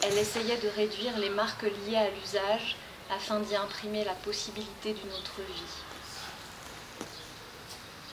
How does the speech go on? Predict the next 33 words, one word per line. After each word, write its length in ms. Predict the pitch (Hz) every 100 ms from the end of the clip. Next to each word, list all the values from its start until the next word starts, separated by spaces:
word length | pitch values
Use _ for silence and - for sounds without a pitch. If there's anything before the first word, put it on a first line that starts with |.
| - - - -
Elle 140 | 190 202
se 160 | -
souvient 400 | 214 233 214 240
encore 540 | 240 208 214 233 240 220
du 100 | 196
bruit 360 | 180 202 240
de 120 | 214
sa 220 | 196 - 202
main 220 | 208 226
qui 80 | 220
défroisse, 840 | 190 190 - - 185 247 - - - - - - - - -
du 80 | -
papier 440 | - 214 214 247 247
qui 100 | -
résiste 500 | 196 214 214 226 -
à 60 | 220
certains 480 | 208 208 - 220 214
endroits 460 | 202 196 185 202 247 - - -
et 80 | 208
se 160 | 208 220
laisse 340 | 208 220 -
aller 260 | - 202 208
à 20 |
d'autres. 580 | 202 196 - 190 - - - - - - - - - - - - -
C'était 260 | - 208 214
le 100 | 208
son 220 | - 247
de 140 | 220
l'importance 680 | 202 202 208 202 226 240 -
donnée 300 | 208 214 220 -
à 100 | 196
chaque 380 | - 247 247
chose, 500 | - - 240 247 214